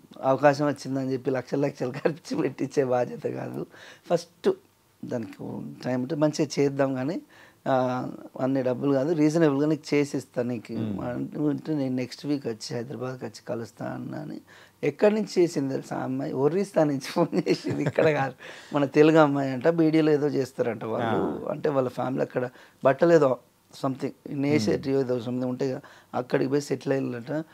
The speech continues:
Speaker 1: "హైదరాబాద్కు మా చుట్టాలు ఉన్నారు, నెక్స్ట్ వీక్ వస్తాను నేను, రాగానే కలుస్తా, రండి సిస్టర్." ఆ,
Speaker 2: కానీ
Speaker 1: ఇట్లా చాలా మంది.
Speaker 2: యా, ఇలా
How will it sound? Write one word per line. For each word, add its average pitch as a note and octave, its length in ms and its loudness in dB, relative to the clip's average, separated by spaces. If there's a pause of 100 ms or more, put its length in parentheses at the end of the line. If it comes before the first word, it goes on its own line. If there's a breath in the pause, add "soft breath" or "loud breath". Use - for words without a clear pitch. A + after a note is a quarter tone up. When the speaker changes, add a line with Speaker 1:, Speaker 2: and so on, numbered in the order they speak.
(200 soft breath)
Speaker 1:
"హైదరాబాద్కు C3 580 -2
మా C3 140 -4
చుట్టాలు C3 380 -4
ఉన్నారు, B2 240 -6
నెక్స్ట్ B2+ 340 -8
వీక్ C#3+ 200 -6
వస్తాను A#2+ 360 -8
నేను, A#2+ 200 -8
రాగానే A#2 380 -8
కలుస్తా, A#2+ 460 -12 (600 loud breath)
రండి C3 280 -4
సిస్టర్." - 640 -8
ఆ, E3+ 40 -2
Speaker 2:
కానీ D3+ 160 8
Speaker 1:
ఇట్లా D#3 280 4
చాలా D#3+ 120 4
మంది. C3+ 320 -4 (160)
Speaker 2:
యా, A2+ 120 2
ఇలా B2+ 260 6